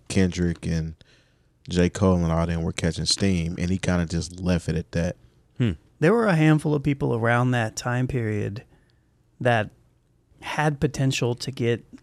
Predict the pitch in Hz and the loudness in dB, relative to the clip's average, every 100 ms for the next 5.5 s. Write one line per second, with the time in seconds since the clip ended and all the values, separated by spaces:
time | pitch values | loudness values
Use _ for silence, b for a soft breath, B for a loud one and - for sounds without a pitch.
0 | _ _ - 143 135 127 107 113 127 123 | _ _ 0 2 4 2 -2 -2 -2 -2
1 | - - - 87 123 123 120 110 131 123 | -4 -12 -8 -4 -2 0 -2 -4 -2 -2
2 | 113 113 - - b b b b _ _ | -2 -6 -10 -12 b b b b _ _
3 | _ _ _ _ - - - 143 131 143 | _ _ _ _ -20 -20 -18 -2 4 6
4 | 135 135 123 120 117 117 107 110 104 117 | 6 4 2 0 0 2 0 -2 -4 -4
5 | 113 113 110 113 | -4 -4 -4 -6